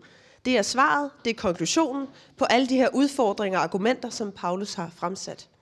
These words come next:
i Korintherbrevet. Det er en praktisk hjælp til os, det her. Paulus, han er meget konkret her.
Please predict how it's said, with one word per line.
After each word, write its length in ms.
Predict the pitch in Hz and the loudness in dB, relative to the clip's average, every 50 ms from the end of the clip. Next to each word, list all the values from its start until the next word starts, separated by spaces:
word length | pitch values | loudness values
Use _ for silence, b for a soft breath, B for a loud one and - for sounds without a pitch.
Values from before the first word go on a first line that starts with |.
| _ _ _ _ | _ _ _ _
i 160 | - 190 - _ | -14 -14 -14 _
Korintherbrevet. 640 | - - 214 214 220 - 214 - 175 160 - 92 - _ b b b b b b - | -16 -10 -8 -8 -8 -8 -8 -8 -8 -8 -8 -10 -14 _ b b b b b b -6
Det 80 | 240 247 | -4 -4
er 40 | 247 | -4
en 80 | 240 | -4
praktisk 520 | - - - 302 320 - - 262 208 - - | -4 -2 -2 -2 -2 -2 -6 -6 -6 -4 -4
hjælp 180 | 165 147 - | -4 -4 -4
til 200 | - - - 95 | -6 -6 -6 -6
os, 220 | - - - - - | -8 -10 -12 -10 -8
det 140 | - 160 | -6 -6
her. 140 | 151 156 - - - _ _ _ b b b b b b b b b b b b b b b b b _ _ _ _ _ _ _ _ _ _ _ - - - - _ _ _ _ _ _ | -6 -6 -10 -12 -14 _ _ _ b b b b b b b b b b b b b b b b b _ _ _ _ _ _ _ _ _ _ _ -20 -20 -20 -20 _ _ _ _ _ _
Paulus, 260 | - 226 233 262 262 | 0 2 2 2 2
han 100 | - 254 | 0 -2
er 40 | 226 | 0
meget 260 | 214 208 208 240 262 | 0 2 2 0 0
konkret 440 | - - 208 165 - - 185 151 - | -2 -4 -8 -6 -4 -4 -4 -4 -4
her. 160 | - 160 151 | -6 -10 -10